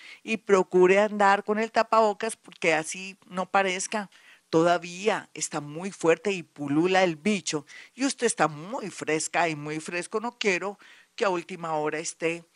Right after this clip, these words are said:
muy delicado a través de su gargantica y se le puede desarrollar de pronto el famoso bicho o otra infección por ahí. Vamos con los nativos de Géminis. Los geminianos están muy, pero muy bien aspectados en temas de juegos de azar,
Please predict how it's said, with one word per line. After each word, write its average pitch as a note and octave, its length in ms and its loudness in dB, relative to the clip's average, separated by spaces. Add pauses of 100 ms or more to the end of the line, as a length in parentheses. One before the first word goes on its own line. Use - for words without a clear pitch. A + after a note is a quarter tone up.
(240)
muy E3+ 160 -10
delicado D#3+ 560 -2
a D#3+ 80 -4
través D3 300 -4
de E3 100 -8
su G3 140 -2
gargantica F3+ 680 -4
y E3 40 -8
se F#3+ 140 -8
le E3 100 -6
puede C#3+ 200 -2
desarrollar D3+ 520 -4
de D#3+ 100 -6
pronto E3+ 300 -8
el D#3 80 -10
famoso D3 480 -6
bicho F3 400 -6 (360)
o F#3+ 280 4
otra F#3+ 240 0
infección D#3 520 -4
por C#3+ 180 -4
ahí. A2+ 240 -8 (500)
Vamos G3 380 6
con G#3+ 160 2
los G#3+ 100 2
nativos F#3+ 500 -4
de E3 140 -2
Géminis. G3+ 680 -6 (460)
Los A3 120 -4
geminianos A3 600 0
están G#3+ 280 -2
muy, A3 280 -6
pero D#3+ 220 -6
muy F3 180 -10
bien F3 200 -8
aspectados F3+ 680 -6
en D#3+ 160 -12
temas D#3 320 -6
de F3 100 -6
juegos D#3+ 440 -2
de F#3 80 -2
azar, F3 340 -2